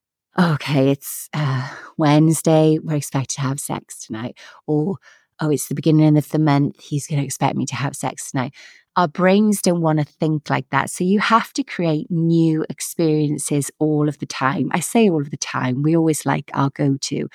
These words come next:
but you are looking to create something where it could be a role play, or you could buy a new toy or something sexy like that, or make it different by setting up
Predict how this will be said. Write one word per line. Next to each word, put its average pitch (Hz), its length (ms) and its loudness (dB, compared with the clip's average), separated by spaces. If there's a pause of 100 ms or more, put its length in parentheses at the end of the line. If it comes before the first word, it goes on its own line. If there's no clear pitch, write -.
(400)
but 196 80 2
you 196 180 8
are 190 100 6
looking 208 640 4
to 151 640 2 (500)
create 170 540 0
something 156 640 -4 (100)
where 151 480 0 (440)
it - 140 -8
could 147 220 -8 (120)
be 151 340 0 (120)
a 139 380 0
role 165 580 2
play, 143 640 -2
or 147 140 -2
you 160 140 -2
could - 380 -2 (680)
buy 160 420 4
a 160 80 0
new 156 340 2
toy 139 580 -2
or 160 80 0
something 208 460 4
sexy - 640 -2
like 143 280 -4
that, - 240 -4 (380)
or 180 320 2 (180)
make 196 300 4
it - 120 -10
different 190 500 0
by 151 260 2
setting 151 560 -2
up 143 260 -4